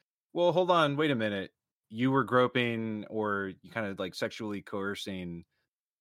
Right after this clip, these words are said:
uh, or, or, you know, at, at best, creating a, um, a culture of, like, harassment within an employment environment. I have not seen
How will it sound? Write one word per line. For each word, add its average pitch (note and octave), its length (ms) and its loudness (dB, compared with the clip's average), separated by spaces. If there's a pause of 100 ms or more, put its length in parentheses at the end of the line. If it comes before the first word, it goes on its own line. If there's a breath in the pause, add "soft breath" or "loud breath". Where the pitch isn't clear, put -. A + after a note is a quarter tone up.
(160)
uh, G#2 160 0
or, D3+ 300 4
or, D3 320 4
you C3+ 140 -2
know, A2+ 180 2 (100)
at, A2+ 220 0 (180)
at A2 280 -6
best, G2+ 360 -4
creating G#2+ 440 -4
a, F#2 600 -8 (420)
um, F2+ 460 -6 (1040)
a F#2+ 400 -2
culture A2 640 2
of, F#2 600 0 (160)
like, F#2 220 -4
harassment F#2 800 0
within F#2 260 -6
an F2 140 -4
employment F#2+ 580 -4 (300)
environment. F2+ 560 -4 (320)
I C3 80 4
have B2 160 4
not A#2 180 2
seen G2+ 220 -6